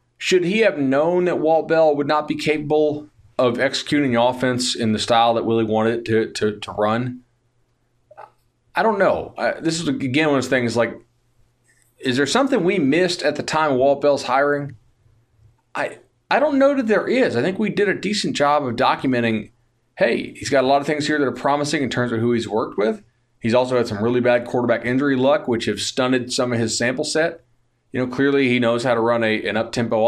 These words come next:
offense. He's never run Willie's exact offense like this or, or the Briles system. There's not a whole lot of guys out there that run the Briles system, so it's, it's hard to get those. Clearly, Florida State was not gonna hire Kendall Briles in year one. Some people think they probably should have.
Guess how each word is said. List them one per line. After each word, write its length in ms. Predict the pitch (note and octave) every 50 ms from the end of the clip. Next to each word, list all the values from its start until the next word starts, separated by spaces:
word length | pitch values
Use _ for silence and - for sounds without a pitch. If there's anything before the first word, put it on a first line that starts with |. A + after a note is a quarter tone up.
| B2+ C#3
offense. 460 | D3 - D#3 D3 D3 D3 - - _ _ _ _ _ _ _
He's 180 | - A#2 G#2+
never 220 | B2 B2 B2 A#2+ A#2
run 280 | A#2 A#2+ A#2 G#2+ G#2
Willie's 360 | G2+ A#2+ A#2+ A#2+ A#2 A2+ A2
exact 360 | G#2+ G2 G2+ A2+ A#2+ B2 B2 -
offense 380 | B2 B2 A#2 - B2 A#2 A2
like 200 | A2+ A2+ G#2+ G2+
this 280 | G#2+ A2 A2+ A2+ A#2 A#2
or, 100 | A2+ G#2
or 180 | - G#2 G2+
the 80 | G2+ F#2+
Briles 380 | F#2+ A2 A#2 C3 C3+ C3 A#2+ -
system. 480 | - A2 G2 - - - - - - _ _ _ _ _ _ _ _ _ _
There's 120 | - G2 G2
not 140 | G#2 G2
a 40 | F#2+
whole 100 | F2+ F#2+
lot 120 | G2+ G2 G2
of 80 | F#2+
guys 240 | G2 G2 G2+ G2 G2
out 120 | G2+ G2+
there 120 | G2+ G#2 G#2
that 80 | G2+
run 180 | D#2+ F#2+ G2+ G#2
the 80 | G#2 G2+
Briles 280 | G#2+ G#2+ G#2 G#2 G2+
system, 360 | G2+ - G#2+ G#2 - F2 E2+
so 200 | E2 - F#2+ F#2
it's, 220 | F#2+ F#2 - - -
it's 120 | - -
hard 200 | - G#2 F#2+ F#2+
to 60 | F#2+
get 200 | F2+ F#2 G#2+ G#2+
those. 280 | - G#2+ A2 B2 C3 B2+
Clearly, 320 | - - A2+ G#2+ G#2 G#2
Florida 260 | G2 - A2 G2+ G2+ -
State 140 | - G2
was 100 | F2+ G2
not 120 | G2 F#2+ G2
gonna 160 | G2 G2 F#2
hire 240 | G2+ G2+ G2 G2 G2
Kendall 220 | A2 G2+ F#2+ F#2
Briles 480 | F#2 G2 G2+ G2 G2 F#2+ F#2+ F#2 - - _ _ _ _ _ _ _ _ _ _ _ -
in 160 | G2 G#2+ G2+
year 220 | G2+ G2 G2+ G2
one. 360 | F#2+ F#2 F2+ F#2+ G2+ A2+ B2+ B2
Some 160 | A2 F#2+ F#2
people 220 | G#2 G2 G2 F#2+ F#2+
think 160 | G2 F#2 F#2+
they 100 | F#2+ F2+
probably 280 | - G2+ F#2 F2 F#2+
should 220 | F#2 - - F#2+ G2
have. 200 | C3 - -